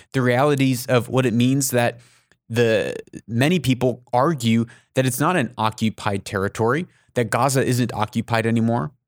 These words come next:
which is up for debate. There's many people who argue that the West Bank is actually a, a disputed territory. It's not occupied. But let's, for the sake of argument, just go and say that both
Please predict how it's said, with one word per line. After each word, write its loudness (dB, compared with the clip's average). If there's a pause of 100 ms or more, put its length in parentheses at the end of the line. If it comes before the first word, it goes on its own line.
(280)
which 0
is 0
up -2
for -4
debate. -2 (380)
There's 0
many 0
people -2
who 0
argue 0
that 0 (360)
the 0
West 0
Bank -2
is -2
actually -2 (720)
a, 2 (140)
a -2
disputed -2 (160)
territory. -2
It's -6
not -2
occupied. -6 (260)
But 0
let's, 0
for -6
the 2
sake 0
of -2
argument, -2 (460)
just -2
go 2
and -2
say 0
that 0 (440)
both -2